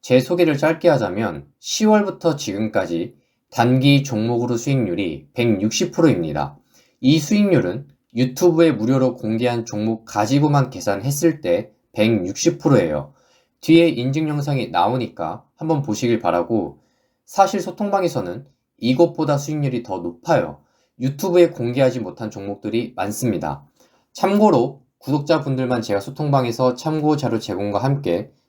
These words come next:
장중 대응을 전부 다 해드리고 있습니다. 매매 잘하시는 분들은 본인이 하시던 대로 매매하시면 됩니다. 근데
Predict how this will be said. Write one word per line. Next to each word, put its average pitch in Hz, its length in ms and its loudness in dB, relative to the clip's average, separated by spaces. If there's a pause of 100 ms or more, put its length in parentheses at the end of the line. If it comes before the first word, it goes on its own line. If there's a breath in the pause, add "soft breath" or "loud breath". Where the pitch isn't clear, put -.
(100)
장중 117 580 0
대응을 104 240 -4
전부 92 260 -8
다 90 80 -2
해드리고 113 400 0
있습니다. 78 600 -4 (540)
매매 165 300 2
잘하시는 143 480 0
분들은 101 480 -6 (180)
본인이 156 460 0
하시던 156 360 -4
대로 131 220 0
매매하시면 95 680 -8
됩니다. 90 500 -8 (260 soft breath)
근데 147 540 2